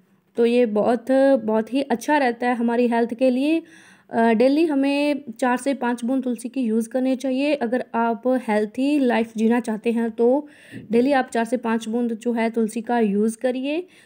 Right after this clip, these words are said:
तो ये मेरे ख्याल से तो ये बहुत अच्छा प्रोडक्ट है हमारी फैमिली के लिए, क्योंकि ये इम्यूनिटी पावर को बूस्ट करने के साथ साथ ये आपकी मेमोरी को भी स्ट्रॉन्ग करता है।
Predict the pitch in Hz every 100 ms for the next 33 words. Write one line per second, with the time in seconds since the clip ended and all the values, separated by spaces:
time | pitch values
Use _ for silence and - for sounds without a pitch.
0 | _ _ _ 240 220 240 240 - 269 269
1 | 269 254 269 294 311 302 294 _ _ -
2 | 233 269 262 269 294 294 285 285 285 285
3 | 254 247 208 233 277 277 - 277 269 240
4 | 214 202 262 254 247 254 254 233 226 233
5 | 226 262 247 254 285 415 _ _ _ _
6 | _ - _ - 262 294 302 285 285 254
7 | 254 285 302 277 277 294 247 285 294 -
8 | 269 277 277 262 254 269 269 277 285 294
9 | 285 254 269 254 254 - 269 277 240 220
10 | 214 254 277 240 311 - 247 247 240 233
11 | 247 262 302